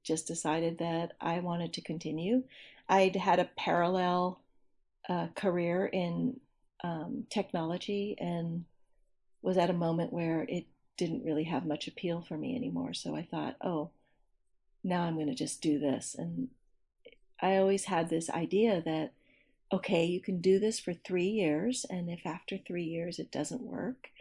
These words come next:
you know, you can always go back to doing what you were doing previously in the corporate world. But I really found out that, um, the, the more I got into it and the more I explored and learned that, um,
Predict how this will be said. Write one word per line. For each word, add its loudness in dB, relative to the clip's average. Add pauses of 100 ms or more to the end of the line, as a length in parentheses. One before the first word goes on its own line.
(640)
you -4
know, -2
you -2
can -2
always 0
go -2
back -4
to -6
doing -2
what -4
you 0
were -8 (420)
doing 4
previously 0 (160)
in 0
the 0
corporate -2
world. -10 (840)
But 8
I 10
really 6
found 4
out 2
that, 0 (420)
um, -6
the, 0
the -2
more 2
I 4
got 2
into 0
it 2
and -4
the -2
more -2
I -2
explored -2 (480)
and 0
learned -2
that, 0 (180)
um, -6